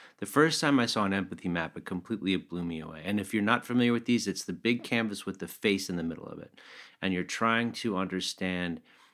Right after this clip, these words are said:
what they need to do, what they're seeing, what they're saying, what they're hearing, um, what they're thinking and feeling. And so there's all these different quadrants on the canvas that you're having these conversations about as a group to just try to strengthen your connection to the customer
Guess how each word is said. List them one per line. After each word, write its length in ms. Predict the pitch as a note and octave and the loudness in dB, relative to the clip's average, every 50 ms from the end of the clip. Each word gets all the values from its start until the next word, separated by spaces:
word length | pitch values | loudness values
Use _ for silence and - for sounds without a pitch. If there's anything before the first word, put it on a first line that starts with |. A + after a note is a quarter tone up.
| - _ _ | -20 _ _
what 280 | G#2 A2 A#2 A#2 A#2 | 2 2 2 2 2
they 80 | - A#2 | 2 2
need 220 | A2 G#2+ G#2+ G2 | 2 2 0 0
to 100 | - G2+ | -2 -6
do, 420 | F2+ - - F#2 F#2 F#2 F#2 F2+ F2 | -6 -2 0 2 2 2 2 2 0
what 280 | E2+ E2+ E2+ E2 - | -2 -4 -6 -8 -8
they're 120 | - - - | -10 -8 -6
seeing, 580 | - - - - C3 C3 C3 B2+ B2+ A#2+ A#2 | -6 -6 0 2 4 4 6 6 6 4 4
what 180 | G2+ E2+ D#2+ - | 2 0 -2 -4
they're 100 | E2 E2+ | -4 -2
saying, 460 | - - - A2+ A2 A2+ A2 G#2+ G2+ | -2 0 0 2 2 2 2 2 0
what 160 | F2+ E2 - | -2 -2 -4
they're 100 | - D#2+ | -8 -10
hearing, 640 | D#2 - - A#2 A#2 A2+ A2 A2 A2 G#2+ G#2 G2+ G#2 - - - - _ _ _ - | -10 -6 -2 0 2 2 2 2 2 2 0 -2 -6 -10 -16 -20 -20 _ _ _ -8
um, 320 | - - D#2 D#2 D#2 E2 | -4 -4 -4 -4 -4 -2
what 140 | E2+ F#2+ G2 | -2 -2 0
they're 120 | - F#2+ F#2+ | 0 0 -2
thinking 460 | F#2+ - - G#2+ F#2 - G#2+ G2+ F#2+ | 0 -2 -2 -2 0 2 2 2 4
and 140 | F2+ F2 - | 2 0 0
feeling. 480 | - - F#2 F#2 F2+ F2 F2 F2 - - | 0 0 0 2 2 2 0 -2 -2 -4
And 160 | F2+ F2+ - | -6 -6 -4
so 80 | - | -4
there's 180 | F#2 F#2 F#2 - | -2 -2 0 0
all 120 | G#2+ A2+ | 2 2
these 180 | B2 B2+ A#2 - | 2 2 0 0
different 240 | - G2 - F2 E2 | -2 -2 -2 -4 -4
quadrants 580 | - - B2 C3 C#3+ B2+ G#2 G2+ F#2 F2 - | -2 2 4 4 4 4 2 0 -2 -2 -4
on 200 | - - F2 F2 | -6 -4 -2 -2
the 100 | F2 E2 | -2 -2
canvas 460 | E2 - - - D#3 D#3 D3 G#2+ F#2+ - | -4 -6 -4 -2 0 2 2 2 0 0
that 120 | G2+ - | -2 -2
you're 160 | F#2 F2 F2 | 0 -2 0
having 240 | E2+ G2+ G2 F#2+ F#2+ | 0 0 2 2 0
these 120 | F2+ E2+ | 0 -2
conversations 720 | - - F#2 E2+ D2+ - - - - C3+ C#3+ C#3 - G#2+ G2 | -2 -2 -2 -2 -2 -2 -2 0 2 4 4 2 2 0 -2
about 260 | F2+ D#2+ E2+ E2+ E2 | -2 0 0 0 0
as 120 | E2+ - | 0 -2
a 60 | E2 D#2+ | -6 -6
group 400 | - - A#2 A#2+ A2+ G#2 G#2+ - _ - - - - - _ _ _ - | 0 4 6 6 6 4 2 -6 _ -20 -20 -20 -20 -20 _ _ _ -8
to 80 | - | -6
just 380 | G2+ - - A#2+ A#2 A#2+ - - | 0 4 4 4 4 4 0 -2
try 320 | - - B2 A2+ A2 A2 | 0 2 4 4 4 4
to 300 | G#2+ - - - G#2+ G2 | 2 0 -2 0 0 0
strengthen 560 | F2+ - - - - G#2+ G2+ G2+ G2 G2 G#2 | 2 0 -2 0 2 2 2 2 2 2 2
your 120 | G2 F#2+ F2+ | 2 2 2
connection 520 | - - G2+ F#2+ F#2+ G2 G2 - - G2+ | 0 -2 0 0 0 0 -2 -4 -6 -6
to 160 | F#2 - G2 | -4 -4 -2
the 100 | E2 F2+ | -2 -2
customer 680 | F2 - - F2 E2+ - - - E2 E2 E2 E2 D#2+ | -4 -4 -4 -6 -6 -6 -6 -6 -6 -4 -4 -6 -8